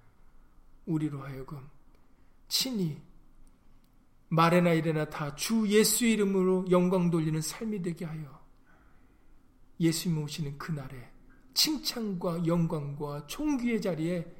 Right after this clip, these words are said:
기쁨으로 참여하는 우리 모두가 다 되어줄 수 있도록 예수 이름으로 도와주시옵소서. 내 사랑하는 형제들아,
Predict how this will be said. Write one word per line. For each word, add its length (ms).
기쁨으로 640
참여하는 560
우리 180
모두가 480
다 180
되어줄 360
수 140
있도록 440
예수 280
이름으로 300
도와주시옵소서. 1000
내 280
사랑하는 540
형제들아, 640